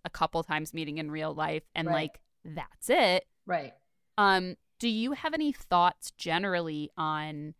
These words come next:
Speaker 1: how to set boundaries or ask for clearer communication with someone who there isn't a history with or who you don't really know?
Speaker 2: I like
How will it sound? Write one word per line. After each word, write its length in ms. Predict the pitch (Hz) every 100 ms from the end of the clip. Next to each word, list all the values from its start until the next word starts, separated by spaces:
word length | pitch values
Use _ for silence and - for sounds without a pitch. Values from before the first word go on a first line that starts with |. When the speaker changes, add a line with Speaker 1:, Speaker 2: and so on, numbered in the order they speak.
| _ _ _ _
Speaker 1:
how 380 | - 214 226 247 -
to 420 | - 233 214 208
set 380 | 185 - 180 -
boundaries 720 | 190 185 202 202 214 208 202 - -
or 640 | 180 175 170 165 160 160 - _
ask 440 | 151 165 180 - -
for 140 | 185
clearer 380 | - 180 170 170
communication 840 | - 175 165 156 - 165 - 160
with 200 | 156 160
someone 420 | - 180 170 165 156
who 120 | 165
there 160 | 160 -
isn't 240 | 190 180
a 60 | 147
history 320 | 156 - -
with 180 | - -
or 100 | 156
who 100 | 170
you 220 | 165 147
don't 220 | - 156 -
really 280 | 85 80
know? 380 | - - - - - _ _ - _ _ _ -
Speaker 2:
I 400 | 233 233 240 247
like 340 | 214 240 247